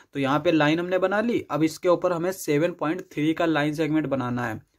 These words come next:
तो हम पहले क्या करेंगे, एक पॉइंट ले लेंगे इस साइड में, उस पॉइंट का हम नाम ले लेते हैं ए, क्योंकि इसमें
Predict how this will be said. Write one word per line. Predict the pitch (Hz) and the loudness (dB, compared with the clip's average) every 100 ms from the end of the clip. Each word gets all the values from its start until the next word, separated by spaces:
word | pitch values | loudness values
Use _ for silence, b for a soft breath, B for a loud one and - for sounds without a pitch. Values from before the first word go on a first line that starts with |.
| - | -4
तो | |
हम | 135 147 | -2 0
पहले | 147 165 | 2 0
क्या | 160 165 | 0 0
करेंगे, | 165 143 147 180 | 0 0 0 0
एक | 185 143 165 - - | 0 0 -2 -6 -8
पॉइंट | 131 131 160 156 | -2 0 0 0
ले | 131 | -2
लेंगे | 127 127 135 190 | 0 -2 0 -2
इस | - 170 - | -2 -6 -4
साइड | 139 123 123 | -4 -2 -2
में, | 123 117 - _ b b - | -4 -6 -12 _ b b -2
उस | 190 - | -2 -2
पॉइंट | 151 147 160 | 2 4 2
का | - | 0
हम | 165 170 | -2 -2
नाम | 156 143 170 | 0 0 0
ले | 156 139 | 0 0
लेते | 127 127 165 | -2 -4 -6
हैं | |
ए, | 185 156 | -4 -2
क्योंकि | 139 135 151 | -4 -4 -6
इसमें | 147 165 | -2 -2